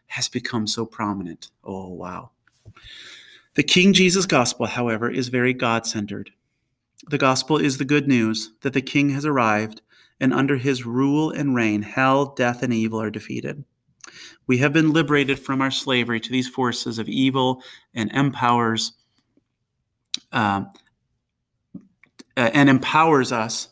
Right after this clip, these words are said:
to live under the rule of the King. This is good news, no matter the individual's reception of the news. The good news is the kingdom of God has come <laughs> here. Not that we will eventually go some,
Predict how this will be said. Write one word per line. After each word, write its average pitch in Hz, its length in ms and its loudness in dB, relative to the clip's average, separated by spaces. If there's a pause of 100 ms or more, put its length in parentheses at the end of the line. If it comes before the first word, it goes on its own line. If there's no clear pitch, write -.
(100)
to - 120 -8
live 135 240 -2
under 123 180 0
the 117 120 -4
rule 123 440 0
of 113 340 -2
the 120 60 -8
King. - 420 -8 (960)
This 156 420 4 (240)
is 135 140 0
good 131 220 0
news, 107 420 -2 (100)
no 120 120 -2
matter 120 560 0
the 117 100 -2
individual's 110 760 -6
reception 113 480 -4
of 107 200 -8
the 110 60 -4
news. 135 460 2 (360)
The 127 80 -4
good 127 200 0
news 120 400 0 (140)
is 123 180 -2
the 131 80 -4
kingdom 123 560 -2
of - 180 -8
God 101 320 -2
has - 200 -10
come - 280 -8
<laughs> - 80 -16
here. 117 340 -4 (920)
Not 139 300 2
that 160 120 2
we 151 120 4
will 151 160 6
eventually 135 440 2
go 131 320 2
some, 117 400 -4